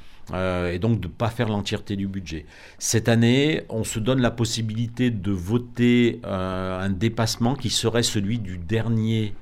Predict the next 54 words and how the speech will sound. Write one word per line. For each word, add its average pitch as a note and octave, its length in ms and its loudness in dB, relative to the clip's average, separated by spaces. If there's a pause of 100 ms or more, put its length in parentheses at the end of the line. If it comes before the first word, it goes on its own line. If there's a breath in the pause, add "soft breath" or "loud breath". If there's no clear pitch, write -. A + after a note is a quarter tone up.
(240 soft breath)
euh, E2+ 120 -4
projet. F2 520 -2 (520 loud breath)
Donc A2+ 260 6
à G2 100 4
hauteur A2 260 4
maximale G2 800 2
de F2+ 240 -2
cinq F#2+ 180 0
mille F2+ 160 0
euros, E2 120 -2
puisque - 260 -4
les F2 120 0
projets F2 300 -4
sont E2 200 -4
au F2 140 0
maximum F#2+ 720 -2
de E2+ 80 -2
dix E2 160 -2
mille F2 200 0
euros. F2+ 280 0 (440 loud breath)
Euh, E2+ 80 0
donc F#2+ 180 2
voilà, F2+ 160 2
ça - 160 2
pourrait G#2 220 0
être G#2+ 80 -8
trente-cinq A2+ 420 2
mille G#2+ 280 2
au F2+ 60 2
maximum, F2+ 680 0 (380 loud breath)
mais F2 140 -2
ça E2 160 0
sera F#2 340 0
peut-être D#2 320 -6
bien E2 240 -2
trente D#2+ 240 -4
et D#2 60 0
un C#2 60 -4
mille, E2 160 -2
trente-deux D2 280 -2
mille, D#2+ 200 0
on - 20 0
ne D#2 60 -2
sait E2 120 -2
pas D2+ 120 -6
encore, D#2 260 -4
on E2 80 -2
verra D#2 320 -2
bien D2+ 120 -4
sûr D2+ 200 -6
à D2+ 40 -4
l'issue - 280 -8
du D2 100 -8
vote. C2+ 360 -12